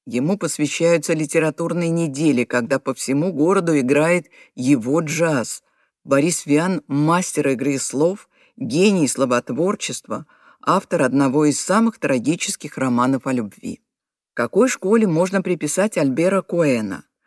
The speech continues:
который со щемящим юмором, близким к юмору Бабеля, описал живописное еврейское семейство, дядюшки, тётушки, племянники, переезжающие из Греции во Францию. А потом написал роман "Прекрасная дама",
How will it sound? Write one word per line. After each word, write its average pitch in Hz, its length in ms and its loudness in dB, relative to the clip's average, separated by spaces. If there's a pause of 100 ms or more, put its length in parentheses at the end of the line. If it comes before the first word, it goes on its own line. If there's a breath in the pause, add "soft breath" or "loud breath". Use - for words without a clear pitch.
(160)
который 170 400 -2
со 180 160 -2
щемящим 214 760 0
юмором, 165 600 2
близким 151 500 -2
к - 100 -14
юмору 151 400 0
Бабеля, 135 600 0 (360 soft breath)
описал 202 500 -2
живописное 196 840 0
еврейское 196 500 0
семейство, 160 680 0
дядюшки, 170 600 0
тётушки, 185 600 -2
племянники, 180 760 -2
переезжающие 160 1000 0
из 120 120 -2
Греции 151 480 2
во 135 180 0
Францию. - 640 -8 (540 soft breath)
А - 100 -4
потом 277 340 2
написал 196 480 0
роман 196 380 0
"Прекрасная 170 680 -2
дама", 120 480 0